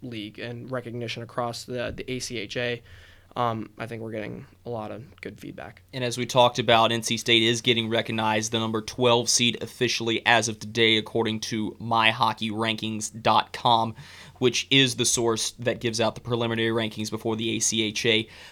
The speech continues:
Speaker 2: publishes them. Sam, one of the real reasons we have you on the show today is because Friday is the biggest home game of the season,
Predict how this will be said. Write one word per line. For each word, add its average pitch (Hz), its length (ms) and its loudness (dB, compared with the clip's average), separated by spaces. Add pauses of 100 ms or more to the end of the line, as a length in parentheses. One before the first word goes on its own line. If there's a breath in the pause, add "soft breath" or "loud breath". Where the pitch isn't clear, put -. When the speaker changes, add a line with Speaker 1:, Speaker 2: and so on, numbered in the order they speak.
(140 loud breath)
Speaker 2:
publishes 127 520 4
them. 117 260 2 (500 loud breath)
Sam, 214 280 8
one 214 120 6
of 208 40 2
the 175 80 4
real 180 320 2
reasons 143 460 2
we 127 140 2
have 131 360 8
you 123 320 -4
on 131 240 4
the 131 60 -2
show 120 320 0
today 113 460 2
is 110 200 -4
because 117 400 -2
Friday 139 600 6
is 120 200 -4
the 120 80 -6
biggest 117 400 -2
home 143 480 -2
game 120 460 4 (520 soft breath)
of 139 320 8
the 135 80 0
season, 117 600 2